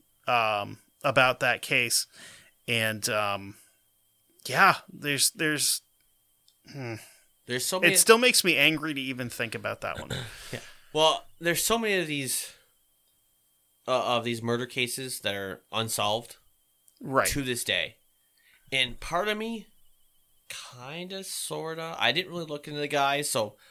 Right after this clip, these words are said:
Speaker 2: I'm just speculating. But you had a serial killer roaming around during this time.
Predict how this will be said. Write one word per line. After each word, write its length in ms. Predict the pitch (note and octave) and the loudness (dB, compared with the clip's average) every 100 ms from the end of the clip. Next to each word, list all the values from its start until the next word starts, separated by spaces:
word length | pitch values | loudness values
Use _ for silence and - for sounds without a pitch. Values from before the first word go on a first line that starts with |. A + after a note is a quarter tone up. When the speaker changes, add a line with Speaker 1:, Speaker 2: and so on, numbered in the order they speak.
| - - _ _ - | -20 -20 _ _ 6
Speaker 2:
I'm 200 | A#2+ D#3 | 8 8
just 220 | D#3 - | 4 2
speculating. 760 | - A#2 - C3+ C#3 D3 D3+ C#3+ _ _ _ _ _ _ _ _ _ _ _ _ A#2+ | 2 0 -2 -4 -2 -2 -2 -12 _ _ _ _ _ _ _ _ _ _ _ _ -12
But 800 | A#2 B2 A#2+ A#2 A#2 A#2 - _ _ _ _ _ - - _ - | -2 0 2 2 2 2 -2 _ _ _ _ _ -20 -20 _ -14
you 140 | B2 | -12
had 240 | - D3 F3 | -6 0 2
a 60 | |
serial 440 | E3 D#3+ D#3 C3 B2 | 2 0 0 -2 -4
killer 520 | - A2 G#2 G#2 G#2+ _ _ _ _ _ _ _ | -2 -2 -2 -4 -8 _ _ _ _ _ _ _
roaming 380 | A2 A2 C3 C3+ | -8 -4 -4 -4
around 540 | B2+ C3 A#2+ G2+ G#2 - _ _ _ _ _ _ F#2+ | 0 0 0 -4 -10 -16 _ _ _ _ _ _ -6
during 280 | G#2+ A2+ | -4 -2
this 160 | A#2+ - | -6 -6
time. 500 | E3 E3+ B2 A2+ | -2 -2 -2 -6